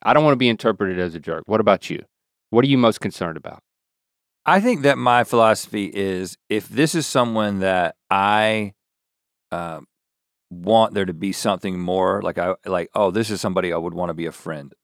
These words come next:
Speaker 2: with," um, or this is someone we would want to work with or whatever.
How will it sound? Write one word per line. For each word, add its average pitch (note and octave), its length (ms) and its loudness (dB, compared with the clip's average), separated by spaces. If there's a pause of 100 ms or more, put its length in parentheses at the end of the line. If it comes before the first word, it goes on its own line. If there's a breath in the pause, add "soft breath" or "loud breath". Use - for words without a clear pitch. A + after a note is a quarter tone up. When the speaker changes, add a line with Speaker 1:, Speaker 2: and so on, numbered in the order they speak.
Speaker 2:
with," - 360 -16 (760)
um, C#2 400 -14 (480)
or G2 100 0
this G2+ 140 -2
is G2 100 -8
someone F#2 360 -4
we F2 100 -6
would E2 160 -8
want E2+ 300 -8
to D#2 300 -10 (180)
work F2 360 -2
with C#2+ 240 -8
or D2 60 -8
whatever. C#2 480 -12